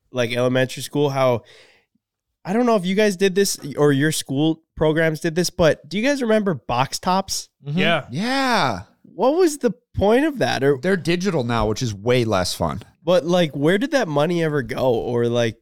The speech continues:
Speaker 2: Supposedly
Speaker 1: how,
Speaker 2: to the
Speaker 1: how did that
Speaker 2: school.
Speaker 1: work? But what was
Speaker 2: Ten,
Speaker 1: the point?
Speaker 2: ten cents per box top, and then you,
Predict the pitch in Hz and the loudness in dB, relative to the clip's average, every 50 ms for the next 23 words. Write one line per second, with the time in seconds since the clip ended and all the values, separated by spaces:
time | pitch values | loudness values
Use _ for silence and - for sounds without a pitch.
0 | _ _ - 139 - - 165 165 170 160 143 139 143 139 143 135 139 151 180 202 | _ _ -10 -10 -6 0 2 2 2 2 0 -2 -2 -2 -2 0 0 0 0 0
1 | 226 220 233 233 214 156 131 123 135 185 156 - - - - - _ _ _ _ | 0 0 0 0 0 0 0 0 0 0 0 -2 -4 -8 -16 -20 _ _ _ _
2 | - 135 139 160 185 208 220 170 170 175 165 - - 180 165 165 170 170 156 - | -10 -8 -4 0 2 2 2 0 -2 -6 -10 -6 -4 -2 0 0 0 -2 -2 -4
3 | 160 156 156 156 - - - _ _ - - 156 143 131 135 131 131 143 - - | -4 -2 -2 -4 -4 -6 -10 _ _ -6 -2 -2 0 0 2 2 2 0 -2 -2
4 | - 135 131 131 131 131 123 120 120 120 120 117 113 110 110 107 | -2 -2 -2 -2 -2 -2 -2 0 0 0 2 0 0 -2 -4 -6